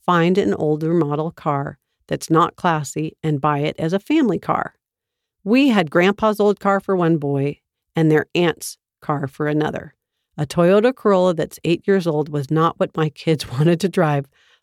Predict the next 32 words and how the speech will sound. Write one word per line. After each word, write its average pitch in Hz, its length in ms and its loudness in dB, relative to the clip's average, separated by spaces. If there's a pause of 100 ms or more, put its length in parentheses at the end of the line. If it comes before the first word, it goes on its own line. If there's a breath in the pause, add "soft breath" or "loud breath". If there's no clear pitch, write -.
but 220 160 0
both 247 240 2
of 277 120 -2
them 254 140 0
got 202 220 2
around 156 440 0
until 160 240 -2
they 147 120 -2
could 156 140 -10
afford 156 360 -8
to 147 60 -10
buy 151 200 -4
their 143 180 -4
own 147 180 -2
cars. - 580 -14 (800)
I 190 80 6
also 240 300 2
want 165 200 2
to 147 140 0 (280)
make 208 360 4
<laughs> 185 120 0
another 196 420 4
side 165 320 0
note 160 200 2
in 165 160 2
that 151 160 2 (440)
if 190 120 -4
you 226 140 4
can 254 160 2
have 220 220 2
your 214 140 4
kid 165 440 -2